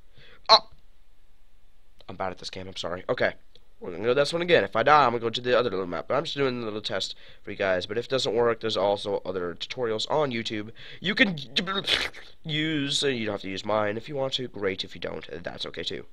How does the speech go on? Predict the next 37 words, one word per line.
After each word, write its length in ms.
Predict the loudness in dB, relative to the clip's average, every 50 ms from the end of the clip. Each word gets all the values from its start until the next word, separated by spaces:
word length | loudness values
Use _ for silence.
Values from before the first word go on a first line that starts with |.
| -16 -8 -4
And 240 | 0 0 0 2 2
look 120 | 2 2
at 40 | 2
that. 200 | 2 0 -2 -4 -2
All 180 | 0 0 2 0
of 40 |
them 140 | 0 -2 -4
dead. 240 | -4 -6 -6 -6 -10 -16 -16 -16 0 6
Perfect. 300 | 8 8 8 8 8 10 12
Oh, 140 | 12 12 12
we 80 | 12
just... 240 | 10 8 6 0 -2 -8 -12 -16 -16 -16 -16 -16 -16 -16 -16 -14 -14 -14 -14 -16 -16 -16 -16 -16 -16 -16 -16 -16 -16 -16 -16 -16 -16 -14 -14 -16 -16 -16 -16 -14 -14 -14 -14 -14 -14 -16 -16 -16 -14 -14 -14 -14 -14 -14 0 6
Thank 160 | 8 10 12
you 60 | 12
guys 100 | 10 10
for 100 | 10 10
watching. 420 | 12 12 12 12 12 12 10 6 6 6
I'm 220 | 6 8 10 10 10
done. 260 | 12 12 12 12 10
I 120 | 8 6
can't... 440 | 6 4 0 -2 -2 -4 -6 -6 -6 -6 -8 -12 -12 -8
I'm 80 | -8
not 100 | -8 -6
very 140 | -8 -8 -8
good. 240 | -8 -8 -8 -8 -8 -10 -8 -8 -10 -10 -6 0
We'll, 220 | 4 4 4 4 2
we'll 160 | -2 -4 -4
try, 260 | -2 -2 -2 0 0 -2 -4
we'll 160 | -6 -6 -4
try 160 | -4 -2 -2
one 100 | -4 -4
more 80 | -8 -10
time 160 | -12 -14 -14 -14 -12 -12
over 100 | -10 -10
here. 160 | -10 -12 -12 -14 -16 -16 -16 -16 -16 -10 -8
Different 240 | -6 -4 0 0 0
map. 160 | 0 0